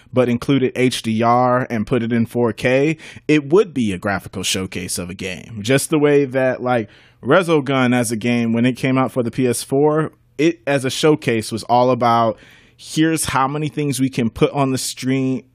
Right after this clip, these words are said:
on, on the screen and individually break apart with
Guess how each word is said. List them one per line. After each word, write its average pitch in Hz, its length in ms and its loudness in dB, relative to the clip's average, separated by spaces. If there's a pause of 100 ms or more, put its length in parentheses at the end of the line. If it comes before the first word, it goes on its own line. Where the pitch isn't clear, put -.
on, 117 200 -2
on 131 140 0
the 117 60 -2
screen 143 480 -2
and 110 280 -2 (100)
individually 127 840 0
break 110 300 -4
apart 110 480 0
with 107 340 -6